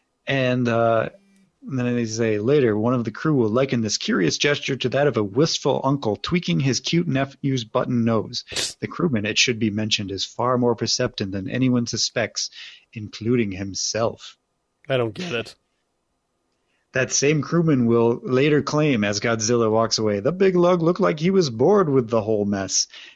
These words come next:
Speaker 1: And bored he is. Godzilla walks away. <laughs>
Speaker 2: Into the sunset. Yeah.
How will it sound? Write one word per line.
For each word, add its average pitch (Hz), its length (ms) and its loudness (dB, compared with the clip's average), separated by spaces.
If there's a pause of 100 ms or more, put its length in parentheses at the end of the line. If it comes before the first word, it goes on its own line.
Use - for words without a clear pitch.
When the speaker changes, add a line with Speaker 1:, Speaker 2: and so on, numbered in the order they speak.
(140)
Speaker 1:
And 104 280 -6
bored 113 320 2
he 117 260 2
is. 92 420 -4 (160)
Godzilla 107 500 -2
walks 101 420 -2
away. 92 420 -6 (640)
<laughs> - 640 -20
Speaker 2:
Into 143 420 0
the 123 380 0
sunset. 113 960 -6 (2250)
Yeah. 107 1200 -4